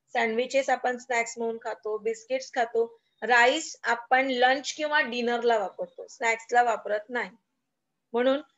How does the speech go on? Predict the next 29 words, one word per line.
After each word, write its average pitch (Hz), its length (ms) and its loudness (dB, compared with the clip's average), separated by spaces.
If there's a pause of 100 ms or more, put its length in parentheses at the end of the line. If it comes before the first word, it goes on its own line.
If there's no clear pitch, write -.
(180)
पर्याय 247 280 6
क्रमांक 240 420 -2 (140)
चार 254 340 4
हे 254 100 0
त्याचं 233 380 0
उत्तर. 185 320 -10 (1600)
Select 302 440 2
the 311 100 6
sport 233 580 4
having 233 480 2
wrong 240 340 2
items 262 520 2
to 254 100 -4 (120)
play 202 220 -6
with. 180 160 -10 (640)
आता 240 280 4
खाली 294 280 4
काय 294 260 4
केलेलं 294 340 2
आहे, 269 180 2
त्यांनी 269 260 0
तुम्हाला 262 320 2
खेळांची 233 540 0
नावं 220 340 0
दिली 233 240 0
आहेत 247 240 2 (420)
आणि 247 160 -2
त्याच्याशी 247 460 2
संबंधित 233 540 -2